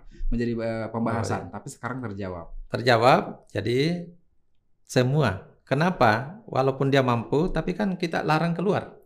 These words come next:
Speaker 1: Oke.
Speaker 2: Jadi mungkin banyak uangnya, tapi tidak boleh keluar.
Speaker 1: Tetap harus
Speaker 2: Tetap di rumah,
Speaker 1: karantina
Speaker 2: di
Speaker 1: di rumah.
Speaker 2: karantina mandiri di
Speaker 1: Mhm.
Speaker 2: rumah,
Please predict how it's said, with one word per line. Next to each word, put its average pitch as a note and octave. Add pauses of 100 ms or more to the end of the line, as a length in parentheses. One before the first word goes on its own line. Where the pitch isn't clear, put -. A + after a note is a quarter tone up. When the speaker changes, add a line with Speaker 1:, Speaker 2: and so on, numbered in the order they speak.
Speaker 1:
Oke. G#2+
Speaker 2:
Jadi D3+
mungkin A#3+
banyak D#3
uangnya, D#3+ (320)
tapi -
tidak A#3
boleh B3+
keluar. A#3+ (380)
Speaker 1:
Tetap -
harus C#3
Speaker 2:
Tetap B3
di G#3
rumah, G3+
Speaker 1:
karantina B2
Speaker 2:
di -
Speaker 1:
di D3
rumah. A#2+
Speaker 2:
karantina C#3 (240)
mandiri C3+
di C3+
Speaker 1:
Mhm. A#2+
Speaker 2:
rumah, B2+